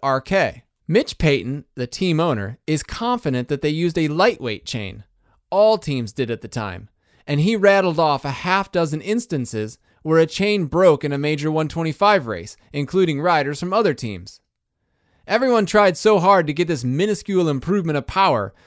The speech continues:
and it was on the edge of the chain snapping," Payton said of finding performance in the one twenty-five class. "There's a ton of tension on these chains. They recoil like crazy when riders land. You would be in the pits and wonder if everyone else was running a light or a heavy chain.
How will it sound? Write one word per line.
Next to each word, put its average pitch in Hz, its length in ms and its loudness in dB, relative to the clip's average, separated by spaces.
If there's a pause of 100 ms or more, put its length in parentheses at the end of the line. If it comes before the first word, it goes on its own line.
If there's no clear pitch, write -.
(220)
and 156 140 -2
it 180 40 -4
was 175 140 2
on 208 180 4
the 185 180 0
edge 180 340 0
of 131 120 -4
the 139 60 -2
chain 180 300 -4
snapping," 180 560 -2
Payton 120 320 -6
said 139 320 0
of 127 160 -6
finding 135 400 -4
performance 139 560 -4
in 135 80 -4
the 135 80 -4
one 135 160 -4
twenty-five 131 500 -2
class. 156 400 -4 (600)
"There's 190 180 2
a 190 40 2
ton 247 300 0
of 214 80 0
tension 226 400 0
on 143 100 -2
these 147 160 -4
chains. 151 400 -2
They 165 160 0
recoil 170 540 -2
like 110 180 -4
crazy 220 480 -4
when 123 180 -4
riders 147 320 0
land. 160 420 -2 (340)
You 202 100 -2
would 220 120 0
be 247 120 0
in 214 80 0
the 180 80 -4
pits 214 340 0
and 151 200 -4
wonder 196 280 2
if 147 140 -2
everyone 180 320 0
else 196 240 -2
was 135 140 -6
running 156 240 0
a 147 40 0
light 170 300 0
or 175 120 2
a 165 60 0
heavy 180 220 -2
chain. 165 420 -2